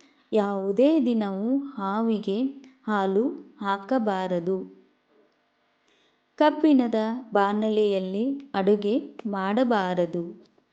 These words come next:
ನಾಗಪಂಚಮಿ ಎಂದು ನಾಗದೇವತೆಗೆ ಹಾಲನ್ನು ಉಣಿಸ-, ಉಣಿಸಬೇಕು ಎಂಬುದನ್ನು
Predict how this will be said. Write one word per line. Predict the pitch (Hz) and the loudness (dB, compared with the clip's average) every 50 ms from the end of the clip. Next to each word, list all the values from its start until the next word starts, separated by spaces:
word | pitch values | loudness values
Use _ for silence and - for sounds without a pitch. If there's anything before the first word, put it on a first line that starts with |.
| _ _ _ _ _ - | _ _ _ _ _ -4
ನಾಗಪಂಚಮಿ | 233 240 240 262 294 294 294 302 302 302 294 254 220 220 220 220 233 226 220 220 220 220 220 226 214 | -2 0 2 2 4 4 2 0 0 0 0 0 0 -2 -2 -2 -2 -2 0 0 0 0 0 0 0
ಎಂದು | 202 190 185 185 180 180 190 208 262 294 294 - - - _ _ _ _ _ _ - | -2 -2 -2 -2 0 0 2 2 2 0 0 -4 -10 -18 _ _ _ _ _ _ 0
ನಾಗದೇವತೆಗೆ | 226 226 226 240 285 311 339 339 269 311 269 247 240 226 220 214 214 214 196 185 190 196 226 269 277 277 - | 2 2 4 4 4 4 4 4 6 6 6 4 4 2 0 -2 -2 -4 -4 -4 -2 -2 -2 -2 -4 -8 -12
ಹಾಲನ್ನು | - - 226 220 208 202 208 214 226 269 269 262 240 220 214 247 269 302 285 - - - | -8 -4 -2 0 0 0 0 2 4 4 4 4 4 2 0 -2 -4 -6 -10 -10 -4 -2
ಉಣಿಸ-, | 220 240 247 269 294 320 311 - 277 247 - - | 0 4 6 8 8 6 4 2 -2 -6 -4 -2
ಉಣಿಸಬೇಕು | 226 233 240 254 277 277 277 294 262 233 220 196 196 202 - - 226 262 311 - - - - _ _ _ _ _ _ | -2 0 4 4 4 4 4 2 4 4 2 2 0 -2 -4 -2 -2 -2 -4 -6 -12 -18 -20 _ _ _ _ _ _
ಎಂಬುದನ್ನು | - 247 247 254 277 277 302 285 247 208 214 202 196 190 196 | 2 4 8 8 8 8 8 6 4 4 2 0 0 -2 -2